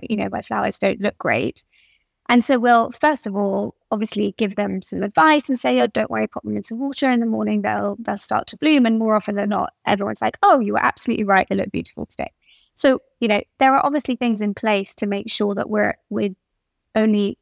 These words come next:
you know, refunding, resending when it's really necessary. But I, I do know that, uh, that, I mean, I do, cu-, I sit on the customer, we all as a company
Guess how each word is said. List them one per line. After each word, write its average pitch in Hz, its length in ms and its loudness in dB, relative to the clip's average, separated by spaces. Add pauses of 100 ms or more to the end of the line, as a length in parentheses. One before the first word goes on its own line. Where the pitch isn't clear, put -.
(160)
you 208 140 -2
know, 190 100 -6
refunding, 202 400 0
resending 202 520 -2
when 208 300 -2
it's - 260 -8
really 202 160 0
necessary. 208 640 -2
But 233 200 0 (800)
I, 220 220 2
I 220 120 0
do 240 520 2 (520)
know 214 380 4
that, - 300 -4 (280)
uh, - 440 -2 (640)
that, - 140 -2
I 220 80 0
mean, 226 140 4
I 254 180 6
do, 226 180 2
cu-, - 200 -6
I 247 180 4
sit - 240 -4
on 208 100 -4
the 208 80 -6
customer, 214 460 -2
we 233 160 2
all 220 520 0
as 220 120 0
a 220 40 -4
company 202 640 -2